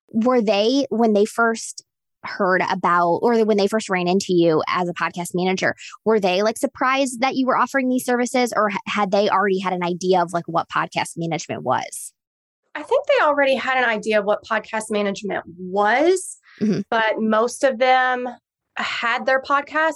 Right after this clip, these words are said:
Speaker 2: and they were running it on their own and
Speaker 1: Mm.
Speaker 2: quickly realized all of the pieces and just how much effort it took. And they were ready to just pass it on to somebody else 'cause they just didn't have the time.
Speaker 1: Yeah. Oh my gosh.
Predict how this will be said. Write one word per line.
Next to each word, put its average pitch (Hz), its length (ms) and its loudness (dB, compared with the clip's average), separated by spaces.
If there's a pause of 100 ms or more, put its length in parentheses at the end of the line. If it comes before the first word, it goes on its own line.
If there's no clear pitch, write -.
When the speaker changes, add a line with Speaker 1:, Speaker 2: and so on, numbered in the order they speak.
Speaker 2:
and 220 140 -2
they 214 80 0
were 202 120 -4
running 208 300 -2
it 208 140 -2
on 214 160 0
their 196 200 0
own 202 420 -2 (100)
and 185 160 -2
Speaker 1:
Mm. 233 160 -2
Speaker 2:
quickly 214 320 0
realized 202 720 0
all 196 200 2
of 180 100 -6
the 180 80 -4
pieces 220 640 -2
and 180 260 0
just 180 200 -8
how 196 400 2
much 196 480 -4
effort 202 320 -2
it - 160 -2
took. 226 320 0 (420)
And 220 140 0
they 202 80 2
were 196 120 0
ready 196 200 0
to 180 100 -14
just 185 220 -10
pass 175 240 -6
it 185 60 -4
on 165 100 0
to 160 80 -6
somebody - 380 -4
else - 400 -10 (340)
'cause 233 140 -2
they 214 120 -4
just 190 160 -12
didn't 185 200 0
have 180 160 -10
the 156 80 -8
time. 151 420 -6 (640)
Speaker 1:
Yeah. - 260 -2
Oh 180 80 -2
my 175 160 -4
gosh. - 400 -8